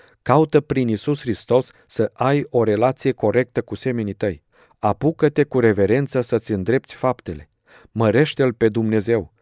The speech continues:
Mortifică firea pământească. Simplifică-ți viața. Ia-ți crucea și învață de la Iisus Hristos să mori față de lumea aceasta, ca El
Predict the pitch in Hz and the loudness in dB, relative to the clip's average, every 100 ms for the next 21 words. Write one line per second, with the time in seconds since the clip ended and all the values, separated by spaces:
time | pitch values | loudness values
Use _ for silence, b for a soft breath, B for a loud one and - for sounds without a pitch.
0 | b b 113 117 - - 170 - 127 127 | b b 2 2 2 -2 -2 -2 -2 -2
1 | - 151 135 117 110 113 107 117 - - | 0 0 0 0 -2 0 -2 -2 -4 -16
2 | _ _ _ - 110 101 143 147 120 - | _ _ _ -6 -4 -2 -2 -2 -2 0
3 | 113 95 117 120 - - _ b b b | 0 0 0 0 -2 -16 _ b b b
4 | - 98 143 156 - - 131 143 135 - | -2 4 4 2 -6 -2 -2 0 -2 -2
5 | 123 104 123 139 131 120 110 104 95 139 | -4 0 0 0 -2 0 2 2 -2 -6
6 | - 101 - 127 127 b b - - 101 | -4 -6 -2 -2 -2 b b -6 -2 0
7 | 95 127 135 - 120 117 101 104 131 120 | 2 0 0 -2 0 0 0 0 0 -2
8 | 107 123 107 - 71 _ _ - 87 87 | -2 -4 -4 -8 -18 _ _ -8 -6 0
9 | 101 139 | 2 2